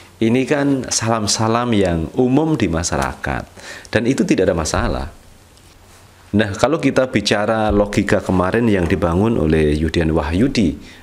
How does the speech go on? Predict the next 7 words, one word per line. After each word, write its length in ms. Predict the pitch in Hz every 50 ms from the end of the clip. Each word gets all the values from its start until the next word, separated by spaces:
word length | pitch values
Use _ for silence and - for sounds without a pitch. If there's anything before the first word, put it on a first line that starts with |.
| - -
mengenai 400 | - 82 85 80 82 82 80 80
salam 320 | - - - 82 80 82 76 69
itu, 320 | 67 76 - - 107 127 127
katanya 640 | 127 104 87 92 90 85 95 120 135 135 127 - - - - - - - -
ada 480 | - 87 82 87 85 82 80 76 76 73
sebuah 480 | 73 - - 80 80 76 76 78 78
hadis, 400 | 78 - 101 120 - - - -